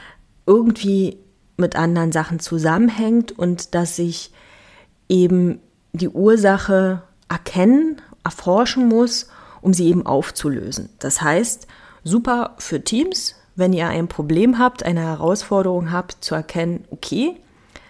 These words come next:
da ist etwas, was nicht gut läuft, das möchten wir verändern, das erforschen wir und das schauen wir uns an. Ja, und dann gibt es die rechte Gesinnung, die besagt, dass ich wohlwollend bin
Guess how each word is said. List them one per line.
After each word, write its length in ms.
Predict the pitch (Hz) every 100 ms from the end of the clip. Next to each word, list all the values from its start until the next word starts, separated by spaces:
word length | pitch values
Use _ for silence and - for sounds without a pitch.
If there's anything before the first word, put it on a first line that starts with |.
| _
da 80 | -
ist 180 | - -
etwas, 420 | 226 233 233 226
was 240 | 214 208
nicht 320 | 220 202 -
gut 240 | _ 190 180
läuft, 540 | 170 226 311 - - - - -
das 160 | - 170
möchten 380 | 180 180 - 175
wir 100 | 165
verändern, 640 | - - 170 220 226 220
das 180 | 196 175
erforschen 600 | - - 180 185 196 190
wir 160 | 180 175
und 160 | 156
das 100 | 165
schauen 380 | - 156 156 165
wir 200 | 160 160
uns 300 | 143 - - _ _ _ _
an. 300 | - 127 117 - _ _ _ _ _ _ -
Ja, 160 | 160
und 140 | - 170
dann 140 | 202
gibt 200 | 233 196
es 160 | 180 -
die 180 | 180 - _
rechte 340 | - 165 - 165
Gesinnung, 600 | 151 143 156 233 330 302 - - - - - - - _ _ _ _ _ _
die 260 | 180 185 214
besagt, 720 | 202 175 165 170 190 202 - - _
dass 240 | 170 170 185
ich 160 | 170
wohlwollend 680 | 165 180 180 147 143 - -
bin 300 | - -